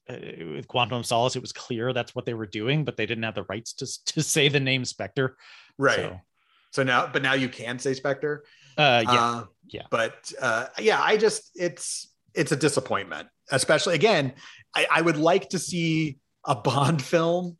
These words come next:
Speaker 2: I would like to see back-to-back good Bond <laughs> films.
Speaker 1: Yeah.
Speaker 2: You know, I would like a good Bond film to be followed by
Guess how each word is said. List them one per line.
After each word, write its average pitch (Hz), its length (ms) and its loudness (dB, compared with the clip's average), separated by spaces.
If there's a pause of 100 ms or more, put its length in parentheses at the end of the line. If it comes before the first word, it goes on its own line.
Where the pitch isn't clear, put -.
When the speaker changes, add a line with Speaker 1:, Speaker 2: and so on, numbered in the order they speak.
Speaker 2:
I - 80 0
would 156 120 4
like 160 120 4
to 180 60 0
see 156 340 -4
back-to-back 123 680 0
good 110 240 -4
Bond 98 300 -2
<laughs> - 20 -20
films. - 640 -2 (480)
Speaker 1:
Yeah. 240 460 4 (120)
Speaker 2:
You 156 120 4
know, 143 220 6
I 165 160 4
would 165 120 4
like 160 220 6
a 139 260 2
good 151 220 4
Bond 135 260 2
film 127 180 0
to 131 100 -6
be 120 100 -6
followed 120 320 0
by 117 180 2